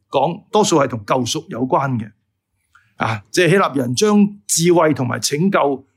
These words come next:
係同光連繫嘅，illumination，光照你。啊，你知道黑暗係同死亡同義詞嘅，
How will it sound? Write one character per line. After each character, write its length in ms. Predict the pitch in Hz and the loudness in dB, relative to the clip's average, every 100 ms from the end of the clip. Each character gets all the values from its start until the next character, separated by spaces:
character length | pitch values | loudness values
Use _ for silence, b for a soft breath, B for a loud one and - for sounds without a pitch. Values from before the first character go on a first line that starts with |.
| _ | _
係 100 | 147 | -4
同 220 | 151 120 | -4 -6
光 360 | 214 220 208 185 | 2 2 4 2
連 220 | 123 120 | 2 0
繫 240 | 147 131 | -2 -2
嘅， 240 | 127 131 - _ _ _ | -2 -4 -8 _ _ _
illumination， 880 | - 156 208 214 202 190 180 127 101 _ _ _ _ _ _ _ _ | 0 2 4 4 4 2 2 -2 -6 _ _ _ _ _ _ _ _
光 360 | - 190 196 185 | 2 4 4 2
照 220 | - 147 131 | 0 0 0
你。 200 | 123 - _ _ _ _ _ _ _ | -4 -8 _ _ _ _ _ _ _
啊， 280 | - 101 - _ | -6 -6 -8 _
你 80 | - | -6
知 100 | - | 0
道 80 | 165 | 0
黑 100 | - 247 | 0 -4
暗 480 | - 202 160 160 - _ _ | 0 0 2 0 -6 _ _
係 100 | - | -4
同 140 | 147 120 | -2 -2
死 180 | 135 175 | 0 4
亡 220 | 185 123 | 4 2
同 160 | - 120 135 - | -6 -8 -8 -6
義 120 | 156 143 | -4 -2
詞 280 | - - | 0 -2
嘅， 180 | - - | -2 -4